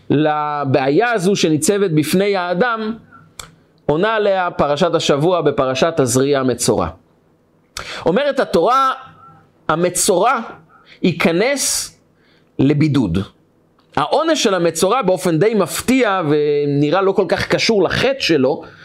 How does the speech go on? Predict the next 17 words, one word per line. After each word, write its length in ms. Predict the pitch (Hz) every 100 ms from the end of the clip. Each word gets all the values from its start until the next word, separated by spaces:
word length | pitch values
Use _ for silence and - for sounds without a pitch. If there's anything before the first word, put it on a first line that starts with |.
| - -
אם 140 | 196 185
אדם 240 | 165 294 233
דיבר 360 | 208 226 220
לשון 400 | 196 - 208 202
הרע, 420 | 160 151 226 302
התורה 320 | 247 202 175 196
אומרת, 540 | 170 202 269 269 269
"בדד 520 | 147 160 151 233 254 208
ישב 600 | 214 175 156 - 262 269 254 - - -
מחוץ 480 | 170 160 214 208 180
למחנה". 540 | 165 151 131 143 123 87 - - -
זה 160 | 139
עונש 300 | 202 247 214
שהיום 300 | 170 165 208
הוא 100 | 180
מאוד 240 | 156 175 165
אקטואלי, 640 | - - 156 220 208 175